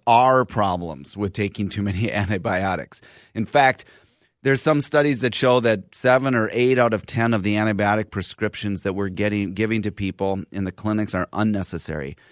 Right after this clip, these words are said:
So I think, um, you prob-, yes, there are problems with taking too many antibiotics. Number one is that they're gonna stop working very well because you didn't need 'em in the first place.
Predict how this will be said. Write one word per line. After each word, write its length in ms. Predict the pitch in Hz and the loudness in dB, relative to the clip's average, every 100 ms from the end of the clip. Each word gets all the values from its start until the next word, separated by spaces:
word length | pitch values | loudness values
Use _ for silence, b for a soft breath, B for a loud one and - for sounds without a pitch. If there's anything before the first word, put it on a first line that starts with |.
| b b | b b
So 340 | - 117 113 - | 0 2 2 2
I 140 | 123 | 0
think, 260 | 135 127 127 | 0 -2 2
um, 400 | 113 104 90 _ _ | 0 0 -6 _ _
you 140 | 120 107 | -8 -8
prob-, 360 | - 135 131 98 - | 2 2 2 -4 -14
yes, 480 | 107 135 127 90 - | -12 2 2 2 0
there 240 | 107 110 | 0 2
are 200 | 107 120 | 4 2
problems 480 | 117 120 110 113 101 | 2 0 2 0 -4
with 80 | 101 | -4
taking 320 | 110 98 101 | -4 -2 -2
too 100 | 98 | -2
many 240 | 101 101 | -2 -2
antibiotics. 480 | 95 95 92 90 85 | -2 -2 -2 -2 0
Number 220 | 117 117 | 2 4
one 240 | 113 123 143 | 4 4 4
is 120 | 107 | 0
that 120 | 110 | 0
they're 100 | 110 | -2
gonna 160 | 110 101 | -2 -2
stop 420 | - - 107 104 | -2 0 0 0
working 460 | 107 107 - 98 87 | -2 -2 -2 -4 -2
very 200 | 85 80 | -4 -4
well 300 | 80 67 71 b b b | -6 -8 -12 b b b
because 260 | - 101 127 | -6 0 2
you 60 | 147 | 4
didn't 180 | 170 | 4
need 180 | 175 180 | 2 0
'em 100 | 170 | 0
in 60 | 165 | 0
the 60 | |
first 300 | - 156 185 | 0 0 -2
place. 420 | - - - - | -8 -14 -14 -14